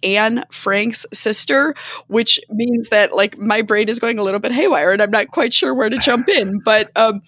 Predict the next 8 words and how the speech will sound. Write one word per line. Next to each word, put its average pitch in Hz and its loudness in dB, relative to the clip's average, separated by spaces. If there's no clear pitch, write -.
let's 214 -2
start 214 0
with 190 0
Steven 185 -4
Spielberg 170 0
and 170 0
his 170 -2
project. 165 -2